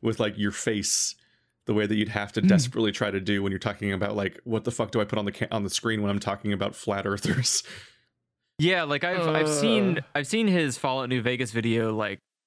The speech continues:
Speaker 3: twice or three times now, and, uh,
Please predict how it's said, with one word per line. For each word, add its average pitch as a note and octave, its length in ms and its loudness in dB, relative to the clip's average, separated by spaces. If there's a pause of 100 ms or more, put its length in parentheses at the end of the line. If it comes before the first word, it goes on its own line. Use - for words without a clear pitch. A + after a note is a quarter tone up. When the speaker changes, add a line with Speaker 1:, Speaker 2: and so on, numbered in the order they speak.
Speaker 3:
twice - 840 -6
or B2 120 -2
three D3 240 -2
times E3+ 400 -4
now, F#3+ 340 -4 (640)
and, B2 680 -2 (500)
uh, A2+ 560 0